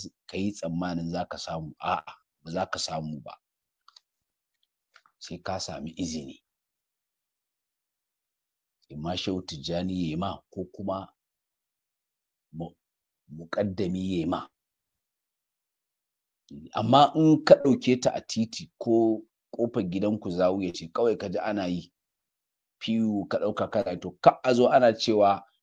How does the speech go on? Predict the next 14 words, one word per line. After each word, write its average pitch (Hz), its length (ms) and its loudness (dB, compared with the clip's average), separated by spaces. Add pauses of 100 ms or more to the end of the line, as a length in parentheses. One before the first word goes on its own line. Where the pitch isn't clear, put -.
(140)
duk 113 320 0
wanda 120 280 6
ya 95 160 0
yi 95 280 -4 (1040)
guda 85 420 2
ɗaya 104 180 2
daidai 107 280 -2
take 117 260 -6
da 87 100 -8
saukar 90 380 -8
Ƙur'ani 101 500 -4
su - 220 -12
dubu 92 340 -6
shida, 101 300 -2